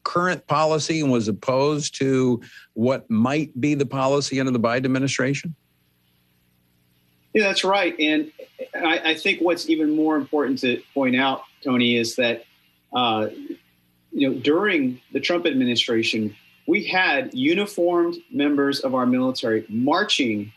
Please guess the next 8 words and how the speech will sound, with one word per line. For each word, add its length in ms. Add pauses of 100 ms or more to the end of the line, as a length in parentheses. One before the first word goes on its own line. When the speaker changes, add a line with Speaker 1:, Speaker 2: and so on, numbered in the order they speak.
(260)
Speaker 2:
in 160
political 560
rallies 420
and 180
political 360
parades 480
in 240
uniform, 720